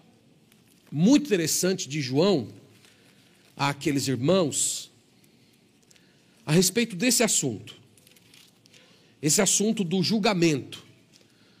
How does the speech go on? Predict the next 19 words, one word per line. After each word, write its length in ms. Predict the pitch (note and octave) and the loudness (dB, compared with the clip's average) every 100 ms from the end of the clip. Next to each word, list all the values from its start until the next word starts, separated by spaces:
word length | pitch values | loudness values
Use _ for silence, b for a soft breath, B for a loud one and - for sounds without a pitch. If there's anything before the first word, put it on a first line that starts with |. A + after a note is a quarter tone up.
| b | b
Aqui 220 | - - C4+ | -10 -2 2
eu 20 | |
não 80 | C#4+ | 2
estou 200 | C#4 B3 | 4 2
falando 340 | A3+ G3+ G#3 | 4 2 2
do 100 | F3 | 0
julgamento 480 | F#3 G3+ F#3+ G#3 G#3 | -2 0 2 2 0
dos 320 | F#3+ G3 B2 | -2 0 0
ímpios, 440 | F3+ F3+ - A2 | 0 -2 -4 -8
irmãos, 340 | A2+ G2+ F#2+ - | -6 -8 -8 -8
que 140 | D#3+ | -4
isso 160 | F3+ - | -2 -2
fique 180 | G#3 E3 | -4 -2
bem 180 | G3+ | -2
claro. 460 | A3+ F#3 E3+ C3+ - - b b b b b b b b _ | 0 0 2 0 -2 -16 b b b b b b b b _
O 60 | |
julgamento 460 | C3 G#3+ A#3+ B3 A3+ | -2 2 4 2 0
dos 340 | E3+ D#3 - | -2 -2 -2
ímpios 640 | D3 A#3+ - A#2 - - | 0 -2 -2 -6 -6 -6